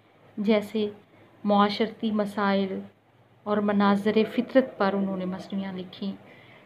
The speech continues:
और जो मकबूल भी हुईं। इस सिलसिले में हाली की मसनवी है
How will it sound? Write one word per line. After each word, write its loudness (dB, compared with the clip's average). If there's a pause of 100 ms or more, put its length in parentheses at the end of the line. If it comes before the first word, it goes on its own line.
(140)
और 0
जो 2
मकबूल 6
भी 2
हुईं। 0 (1000)
इस -2
सिलसिले 4
में 8 (400)
हाली 0
की 0
मसनवी 2
है 0